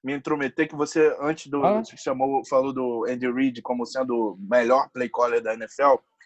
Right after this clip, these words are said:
Speaker 1: Assim, eu sou, eu sou fã do, do Andy Reid desde a época do Eagles, assim, sempre gostei dele, torcia por ele. E acho que ele ficou até com um resquíciozinho, assim, da carreira, de tipo assim, cara, eu não consegui fazer o que eu,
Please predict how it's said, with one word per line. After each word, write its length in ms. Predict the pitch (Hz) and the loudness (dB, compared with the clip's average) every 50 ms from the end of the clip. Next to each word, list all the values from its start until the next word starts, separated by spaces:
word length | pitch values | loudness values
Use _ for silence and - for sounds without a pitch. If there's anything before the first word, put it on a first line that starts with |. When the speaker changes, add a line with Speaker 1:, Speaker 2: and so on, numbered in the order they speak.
| _ _ _ _ _ _ _ - - | _ _ _ _ _ _ _ 0 0
Speaker 1:
Assim, 280 | 143 - - 151 127 - | 0 0 0 -4 -4 2
eu 240 | 127 147 175 208 226 | 4 6 6 6 4
sou, 200 | - - 190 156 | 2 0 0 0
eu 180 | - 147 175 185 | 4 4 2 2
sou 160 | - 185 170 | 2 -2 -4
fã 160 | - 170 156 | 0 0 0
do, 200 | 151 156 151 147 | 2 2 0 0
do 120 | 135 135 139 | 0 -2 -2
Andy 180 | 143 135 139 | -2 -2 -2
Reid 260 | 135 135 139 139 143 | -2 -2 -4 -4 -4
desde 240 | 127 139 156 165 160 | -4 -2 -2 0 2
a 100 | 147 139 | 2 2
época 200 | 135 131 - 143 | 2 0 -2 -6
do 140 | 135 127 120 | -10 -8 -6
Eagles, 320 | 120 123 135 135 123 113 | -6 -6 -6 -8 -12 -14
assim, 280 | 113 107 - 113 107 104 | -14 -14 -16 -16 -18 -16
sempre 280 | - - 131 135 139 127 | -10 -8 -8 -6 -4 -2
gostei 480 | 127 123 120 - - - 117 127 131 | -2 -2 -2 -4 -4 -2 0 0 0
dele, 420 | 113 107 110 117 127 135 123 113 - | 2 4 4 4 4 4 2 -2 -4
torcia 560 | - 123 - - - - - 131 147 147 - | -4 -6 -8 -8 -10 -6 0 4 4 4 4
por 200 | - 120 113 110 | 4 2 2 4
ele. 280 | 117 135 147 151 160 160 _ _ _ _ _ _ _ _ _ | 4 4 4 4 2 0 _ _ _ _ _ _ _ _ _
E 160 | - 127 139 147 | 2 4 6 6
acho 220 | 156 170 170 - | 6 4 4 4
que 60 | 185 | 4
ele 100 | 185 190 | 4 4
ficou 280 | - - 170 - 185 185 | 2 -2 -2 4 4 4
até 180 | 170 - 180 185 | 4 4 2 0
com 220 | - 220 220 226 | 0 -2 -2 0
um 20 | 220 | 2
resquíciozinho, 1080 | 208 214 233 208 - - - - 190 226 247 - - 180 165 139 117 135 165 202 190 170 | 4 4 2 2 -2 -8 -6 -2 0 0 0 0 -2 -4 -4 -4 -2 -4 -4 0 0 0
assim, 280 | 143 - - 165 175 160 | 0 -2 -4 -6 -2 -2
da 100 | 143 - | -2 0
carreira, 460 | - 135 131 131 135 156 175 165 147 | 0 -2 0 2 4 4 4 4 2
de 120 | 135 127 | -2 -4
tipo 180 | - - - 156 | -8 -4 0 0
assim, 200 | 160 156 - 139 | 0 0 -2 0
cara, 220 | - 160 139 131 | 2 2 2 2
eu 40 | 127 | 0
não 100 | 127 127 | -2 -4
consegui 560 | - - 165 165 - 160 147 135 151 202 226 | -2 -2 -2 -2 -2 -8 -10 -10 -8 -8 -2
fazer 400 | - 214 196 123 131 127 147 170 | 2 2 2 2 4 4 6 6
o 80 | 190 196 | 6 6
que 100 | - 196 | 4 2
eu, 140 | 190 190 | 2 2